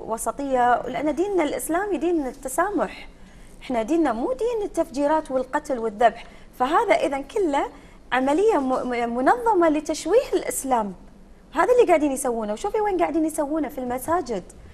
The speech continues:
يبون يخرعون الناس، ما يبونها تروح المسجد، يبون يكرهون حتى المسلمين في الإسلام. يعني حتى في أطفال وايد صغار ما يدرون شو السالفة، قاعد يقولون، يكررون كلام إن إحنا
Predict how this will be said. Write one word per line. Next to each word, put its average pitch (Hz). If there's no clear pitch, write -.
يبون 277
يخرعون 320
الناس، 294
ما 269
يبونها 349
تروح 302
المسجد، 269
يبون 247
يكرهون 254
حتى 330
المسلمين 320
في -
الإسلام. 254
يعني 190
حتى 330
في 339
أطفال 311
وايد 311
صغار 247
ما 277
يدرون 302
شو 285
السالفة، 254
قاعد 233
يقولون، 359
يكررون 320
كلام 339
إن 269
إحنا 277